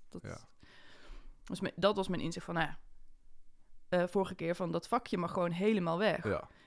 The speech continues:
Speaker 1: En, eh, ik hoef niet de meditatieleer te zijn, ik kan gewoon mezelf zijn. En dat is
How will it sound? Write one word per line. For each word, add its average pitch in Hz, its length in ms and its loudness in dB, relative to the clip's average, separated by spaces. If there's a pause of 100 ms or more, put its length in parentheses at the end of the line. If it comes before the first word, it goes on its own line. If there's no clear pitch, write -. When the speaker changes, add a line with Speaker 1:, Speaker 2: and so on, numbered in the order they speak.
(100)
Speaker 1:
En, 180 320 2
eh, 170 180 4 (120)
ik 190 160 -2
hoef 190 160 -4
niet 190 200 2
de 185 60 -2
meditatieleer 180 800 2
te - 60 -10
zijn, 180 120 -2
ik 180 80 -4
kan - 120 0
gewoon 180 160 0
mezelf 220 360 2
zijn. 165 280 2
En 165 140 0
dat 190 180 0
is 190 140 -6